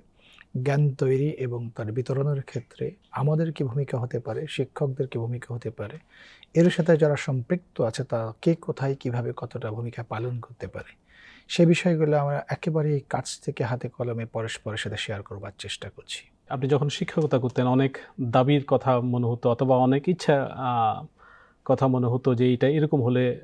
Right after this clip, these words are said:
Speaker 2: ভালো হতো, কিন্তু এটা প্রশাসন বাস্তবায়ন করেনি অথবা দুঃখ থাকে। এখন সেটি সুযোগ হয়েছে এরকম আপনার ক্যাম্পাসে এস্টাবলিশ করার।
Speaker 1: প্রথমত হচ্ছে এটি এক পাক-, এ-, এক পক্ষটা এরকমভাবে ভাবা যায় বা ভাবে হয়তো, আর আরেক পক্ষ ভাবে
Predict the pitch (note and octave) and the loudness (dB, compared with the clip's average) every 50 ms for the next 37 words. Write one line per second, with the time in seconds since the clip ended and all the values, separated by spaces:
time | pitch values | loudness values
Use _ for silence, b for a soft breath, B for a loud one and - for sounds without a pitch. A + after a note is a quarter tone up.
0 | D3+ C#3 A2 A2 B2+ B2+ A#2+ A2+ A#2 - A#2+ G#2+ C3 A#2 A#2 B2+ A#2 - - - | -6 -4 0 0 2 4 2 2 2 0 -2 0 0 0 0 0 0 0 0 0
1 | C3 - C#3+ B2 - C#3+ B2+ B2+ B2 C#3 D3+ D3 B2+ B2+ - - B2+ A#2+ A2+ A2+ | 0 -2 -2 -2 -2 0 -2 -2 -2 -4 -4 -4 -4 -4 -2 -2 -2 -2 -2 -4
2 | A2+ - - B2 A#2+ A#2 A#2 A#2 A#2 A#2 A2+ G#2+ A#2 A2 A2+ A2+ A#2 - - C3+ | -4 -2 0 0 2 2 0 0 0 -2 -2 -4 -4 -2 -2 -2 -4 -2 -2 -2
3 | B2+ - A2 - - B2 A#2 A2 A2 _ _ b b b b b b - D3 - | -2 -2 -2 -4 -2 -2 -2 -2 -4 _ _ b b b b b b 4 6 6
4 | F#3+ F3+ - - D#3 D3 C#3 - D3+ B2 C3+ - - C#3 C3+ B2 - B2+ A#2 A#2 | 6 4 4 2 -2 -2 -2 -2 -2 -2 -2 -2 -2 -2 -2 0 0 -2 -2 0
5 | - C3 B2+ B2 A#2 - B2+ A#2+ A#2 - C3 B2 A2+ B2+ A2 - - B2 C3+ C3+ | -2 -2 -2 -2 -2 -2 -2 -2 -2 0 -2 0 0 -2 -2 -2 -2 -4 -4 -4
6 | - - C3+ A2+ A#2 A#2+ - - - A#2+ A2 A2+ A#2+ - _ _ _ - - F#3+ | -4 -4 -4 -4 -4 -6 -6 -6 -6 -6 -6 -6 -8 -12 _ _ _ -2 0 0
7 | - - G#3 G#3 G#3+ G#3 - G3 - G3 - - G#3+ - D3+ - - - - - | 2 4 4 4 4 2 0 -4 -4 -4 -8 -8 -6 -6 -6 -8 -8 -10 -8 -8
8 | B2 - _ - - - _ _ _ - - _ _ _ - - - - - - | -8 -8 _ -10 -10 -10 _ _ _ -20 -20 _ _ _ -6 -6 -6 -6 -8 -10
9 | - - D#3+ D#3+ - _ - G#3 - - - - G#3 - G3 - - - - D#3+ | -4 -2 -2 -2 0 _ 0 0 0 0 -4 -4 0 0 0 0 0 2 2 2
10 | D3 C#3+ - - B2 A#2+ A#2 G#2+ - A#2 A#2 A2 - A2+ G2+ G2 G2+ - A#2 B2 | 2 2 0 -2 -4 -4 -4 -4 -4 -4 -4 -4 -6 -6 -6 -6 -6 -6 -8 -6
11 | D3 F#3 A3 - - - - B2 A#2+ A#2+ C3+ A#2 B2 A#2 G#2+ A2 G2+ G2+ - - | -6 -8 -10 -12 -12 -8 -6 -6 -4 -4 -4 -4 -4 -4 -6 -6 -8 -8 -10 -10
12 | - - - - - - D3+ D#3+ E3+ - _ - - - - - - - G#3+ G#3+ | -12 -12 -12 -10 -8 -4 -2 -2 -2 -2 _ -8 -8 -8 -10 -14 -10 -8 -8 -8
13 | - B B B B B B B B B B B B D3+ E3 D#3+ | -8 B B B B B B B B B B B B 2 2 2